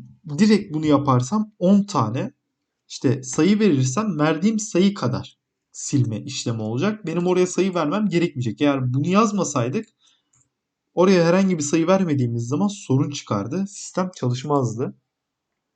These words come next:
Şimdi await dedik çünkü Discord'u ilgilendiriyor.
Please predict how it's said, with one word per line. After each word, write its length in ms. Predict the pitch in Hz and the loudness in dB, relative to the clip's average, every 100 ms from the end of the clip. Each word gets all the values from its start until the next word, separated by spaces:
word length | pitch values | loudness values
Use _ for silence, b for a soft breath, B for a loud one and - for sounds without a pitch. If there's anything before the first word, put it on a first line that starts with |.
| _ | _
Şimdi 200 | - 156 | -14 -4
await 420 | 165 190 233 220 | 2 4 4 2
dedik 220 | 190 208 208 | 0 0 0
çünkü 220 | 190 196 | -2 0
Discord'u 400 | 202 - 185 190 | 0 4 4 4
ilgilendiriyor. 640 | 160 123 113 113 127 175 | 0 -2 -4 -6 -8 -8